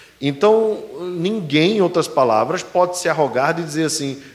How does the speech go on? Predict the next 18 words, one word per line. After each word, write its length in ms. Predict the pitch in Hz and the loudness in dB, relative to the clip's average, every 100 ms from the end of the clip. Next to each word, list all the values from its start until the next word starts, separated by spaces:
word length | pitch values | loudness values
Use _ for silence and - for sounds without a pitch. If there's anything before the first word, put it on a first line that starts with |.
| - | -2
"Eu 240 | 151 190 | 2 4
sou 240 | 180 - 170 | 2 -2 -4
um 100 | 175 | -4
cumpridor 680 | 180 175 165 135 143 165 | -10 -8 -8 -2 0 0
da 120 | 175 170 | 2 0
lei." 680 | 131 123 117 101 - - 131 | 2 0 0 -4 -14 -14 -8
Nós 140 | 127 | -6
conversamos 400 | 160 147 151 147 | -2 0 0 -2
um 60 | 147 | 0
pouco 240 | 156 151 | -2 -2
sobre 280 | 160 143 131 | -4 -2 -2
isso 180 | 131 156 | -2 -6
na 80 | 147 | -2
pergunta 400 | 147 151 156 165 | 0 0 -2 -4
sete, 360 | - 123 123 | 0 2 2
semana 280 | 151 143 147 | -2 -2 -2
passada, 580 | 143 131 - 113 101 110 | -2 -2 -2 -2 -2 -4
né? 180 | 131 | -6